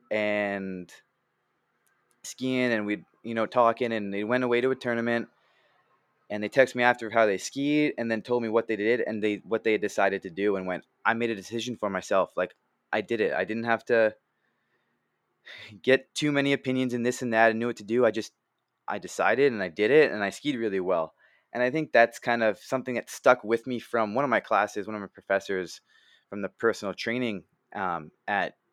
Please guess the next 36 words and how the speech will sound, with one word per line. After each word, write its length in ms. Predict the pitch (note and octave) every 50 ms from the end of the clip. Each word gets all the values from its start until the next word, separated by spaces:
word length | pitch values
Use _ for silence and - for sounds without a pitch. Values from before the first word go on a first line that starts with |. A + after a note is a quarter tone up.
| _ _ _
at 160 | - G2+ - -
U 240 | G2+ G#2 G2 G2
L 200 | G2 F#2+ F#2 F#2
was, 360 | F2 F#2+ G2 F#2+ F2 E2 - - _ - _ - - - - -
you 80 | A2
know, 60 | A2
the 100 | G#2+ G#2
best 320 | G2 - C3 C#3 - - _
personal 420 | - B2+ B2 A2+ - A#2+ A2+ G#2+
trainers 720 | - - - G#2+ G#2 G#2+ A#2+ C3 C#3+ D3 C#3 - - - _ _ _ _ _ _ _ _ _ _
create, 600 | - - - B2 A#2+ A2+ A2+ A#2 A#2 A2+ - - _ _ _ _ _ _ _ _ _ _ _
whether 180 | - A2+ A2 A2
you 40 | A2
wanna 140 | A2 G#2+ G#2
call 240 | - - A#2+ A2
it 60 | G#2 D#2
a 60 | - _
culture 680 | - - C3+ C#3 C#3+ C#3 - D3 C#3+ C#3 C3+ C3+ B2+ - _ -
or 140 | A2 A2 G#2+
a 60 | G#2
routine, 800 | F#2+ G2+ G2 - _ - - D3 C#3+ C#3+ C#3 C#3 C#3 C#3 C3 B2+ _ _ _ _ _ -
that 140 | A2+ A2
eventually 540 | A2 G2 G2+ C3 D3 D3 - D3+ D3+ D3+ C#3
their 200 | A#2+ G2+ A#2+ C3
client, 540 | B2+ - - B2 A#2 B2+ C#3+ D3+ D#3 D#3+ - _ _ _ _ _
maybe 320 | - A#2+ A#2+ A#2 A2 A#2+ A#2+
it's 140 | G#2+ -
losing 300 | - G#2+ A#2+ A#2 A2+ G#2+
weight, 200 | G2+ A2+ A#2 G#2+
maybe 200 | F#2 A2+ A2+ G#2+
it's 80 | A2+ -
getting 160 | - A#2 G#2+
stronger, 320 | - - A2+ G#2+ F#2+ F2+ F#2+
whatever 340 | A2 C3+ D#3+ E3+ D3+ C#3+
it 60 | B2+ A2+
is, 380 | A2+ A#2+ C#3 E3 F3 - -